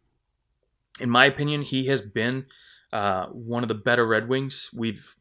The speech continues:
we've seen. However, this one is very debatable because if you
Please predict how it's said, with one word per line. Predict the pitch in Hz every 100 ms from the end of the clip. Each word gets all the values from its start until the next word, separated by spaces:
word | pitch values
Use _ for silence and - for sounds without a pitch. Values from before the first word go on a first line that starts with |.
| -
we've | 117 104
seen. | - 127 143 196 - _ _ -
However, | - 131 143 131 104 - _ _ _ _ _ _ _ _ - - _ _
this | 120 131 139 -
one | 147 143
is | 120 110 110 -
very | 120 113 110 120 131 127
debatable | 123 113 110 98 95
because | 107 - 110 101 - - _ -
if | 127 -
you | 117 135 156 190 214